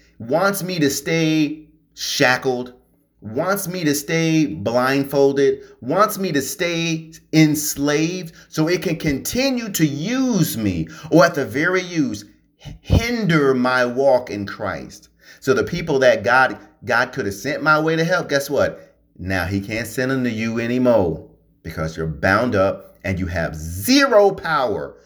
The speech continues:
until you repent, okay? Playtime is over, right? Shots have been fired. The shots was fired what? <laughs> When the devil tried to take over our God's kingdom, right? Our Father's kingdom,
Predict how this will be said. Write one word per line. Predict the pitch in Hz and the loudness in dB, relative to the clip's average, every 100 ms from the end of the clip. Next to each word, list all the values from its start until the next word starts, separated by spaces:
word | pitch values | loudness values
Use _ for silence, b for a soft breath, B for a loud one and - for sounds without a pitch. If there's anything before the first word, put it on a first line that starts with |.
| b | b
until | - 139 120 90 | -8 -8 -6 -8
you | 90 | -6
repent, | 92 90 - - 180 156 - - _ _ _ _ _ - | -8 -10 -10 -6 -4 -4 -8 -20 _ _ _ _ _ -12
okay? | 85 - 104 110 110 - _ _ _ - | -10 -4 -4 -4 -8 -16 _ _ _ -14
Playtime | - 107 - 135 127 120 | 0 0 2 2 4 4
is | 110 | 4
over, | 131 101 73 - - _ _ _ _ _ _ - | 2 2 -4 -12 -20 _ _ _ _ _ _ -10
right? | 78 90 82 b b b | -6 -4 -6 b b b
Shots | - 120 120 135 | -4 4 4 4
have | 120 85 78 80 | -2 -4 -6 0
been | 135 135 | 0 0
fired. | 92 85 73 64 - b b | -2 -4 -4 -8 -14 b b
The | 101 | -6
shots | - 135 143 135 | -2 2 2 0
was | 123 | -4
fired | - 139 139 135 | 0 2 4 2
what? | 170 127 - - _ _ _ - | 2 0 -2 -16 _ _ _ -14
<laughs> | B B B B | B B B B
When | 175 185 | -4 0
the | |
devil | 160 208 185 | 6 4 4
tried | - 185 165 | 0 0 0
to | |
take | 160 190 180 | 0 -2 -2
over | 185 175 | -2 0
our | 147 165 165 | 2 2 0
God's | 151 170 170 165 | 2 2 2 0
kingdom, | 202 185 190 147 90 76 _ _ _ _ - | -2 -2 -2 -4 -6 -10 _ _ _ _ -8
right? | 123 156 185 - _ _ | -4 -2 -4 -12 _ _
Our | 135 170 208 | 2 2 2
Father's | - 160 160 147 147 | 0 2 2 0 -4
kingdom, | - 156 131 85 80 b | -4 -4 -2 -6 -10 b